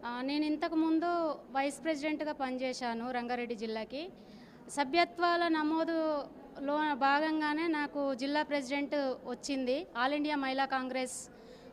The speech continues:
అలకాలాంబ గారి ఆదేశాల మేరకు మా సునీతారావు గారు, మా రాష్ట్ర అధ్యక్షురాలు సునీతారావు గారి చేతుల మీదుగా నేను జిల్లా ప్రెసిడెంట్ విన-,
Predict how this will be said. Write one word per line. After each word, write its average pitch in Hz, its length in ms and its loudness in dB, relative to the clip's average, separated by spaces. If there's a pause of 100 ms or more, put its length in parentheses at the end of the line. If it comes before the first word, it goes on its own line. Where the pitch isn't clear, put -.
అలకాలాంబ 294 520 4
గారి 277 420 2
ఆదేశాల 262 500 0
మేరకు 262 400 -2
మా 247 360 -2 (440)
సునీతారావు 294 600 4
గారు, 277 220 2
మా 254 240 0
రాష్ట్ర 262 360 0
అధ్యక్షురాలు 269 480 0
సునీతారావు 262 540 0
గారి 262 420 2 (100)
చేతుల 262 220 -2
మీదుగా 262 420 0
నేను 247 440 -4
జిల్లా 262 280 -2
ప్రెసిడెంట్ 254 480 -6
విన-, 240 560 -4